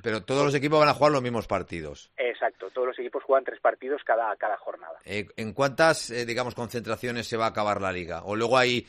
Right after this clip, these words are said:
Speaker 1: semifinales y todo esto, o no?
Speaker 2: Enten-, entendemos que solo hay esas cuatro concentraciones,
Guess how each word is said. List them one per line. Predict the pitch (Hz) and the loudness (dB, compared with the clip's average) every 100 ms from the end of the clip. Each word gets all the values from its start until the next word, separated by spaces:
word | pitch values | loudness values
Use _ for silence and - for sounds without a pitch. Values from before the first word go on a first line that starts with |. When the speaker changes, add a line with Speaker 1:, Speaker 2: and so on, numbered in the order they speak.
| - | -10
Speaker 1:
semifinales | - 120 113 117 117 120 120 120 110 - | -6 -4 -4 -2 2 4 4 2 0 -6
y | 104 | -10
todo | 92 113 | -4 -2
esto, | 127 135 160 | -2 2 4
o | 123 | 4
no? | 127 127 | 6 6
Speaker 2:
Enten-, | 147 151 | 4 0
entendemos | - 147 139 139 139 143 170 196 196 | 0 0 2 2 4 6 4 4 2
que | - | -2
solo | 147 151 151 143 | 0 4 6 6
hay | 139 135 | 6 2
esas | 127 120 | -6 -8
cuatro | - 131 127 | -6 -6 -6
concentraciones, | 123 113 117 - 107 135 156 156 214 | -10 -14 -14 -10 -8 -2 -2 -4 -10